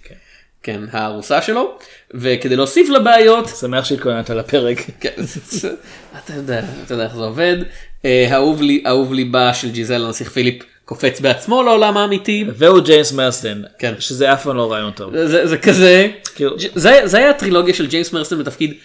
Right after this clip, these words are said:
Speaker 2: הבחור האחר בסרט. זה כזה, כי הוא היה סייקלופס.
Speaker 1: הוא היה בשלושה סרטים כאלה לפני.
Speaker 2: כאילו, בדיוק, זה, זה, זה, הוא היה סייקלופס ב-, באקסמן, שהיה כזה, "אה, אז, אז זה שהוא פ-, לא וולברין."
Speaker 1: כן.
Speaker 2: הוא היה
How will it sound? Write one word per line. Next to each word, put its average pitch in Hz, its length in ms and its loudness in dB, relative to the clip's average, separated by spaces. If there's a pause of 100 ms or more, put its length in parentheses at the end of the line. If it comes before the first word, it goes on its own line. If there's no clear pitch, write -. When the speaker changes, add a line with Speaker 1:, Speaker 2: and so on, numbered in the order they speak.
(160)
Speaker 2:
הבחור 147 520 -2
האחר 135 360 0
בסרט. 170 520 -4 (340)
זה - 60 -12
כזה, 143 180 2
כי - 140 -6
הוא 147 80 4
היה 247 240 4
סייקלופס. 185 600 2
Speaker 1:
הוא 165 120 4
היה 175 140 4
בשלושה 175 480 2
סרטים 175 380 2
כאלה 139 320 2 (120)
לפני. 131 640 -4 (120)
Speaker 2:
כאילו, 147 280 4
בדיוק, 165 260 0
זה, 147 160 -2
זה, 151 180 0
זה, 170 240 2 (100)
הוא 160 100 -2
היה 190 140 4
סייקלופס 139 720 -2
ב-, 131 280 -2
באקסמן, 127 400 0
שהיה 131 220 0
כזה, 131 220 -2 (540)
"אה, 240 140 2 (320)
אז, 165 200 -6
אז 160 140 -4
זה 202 120 0
שהוא 208 280 -2
פ-, - 100 -14
לא 165 200 2
וולברין." 120 640 0 (220)
Speaker 1:
כן. 117 240 -8
Speaker 2:
הוא 151 100 2
היה 170 260 4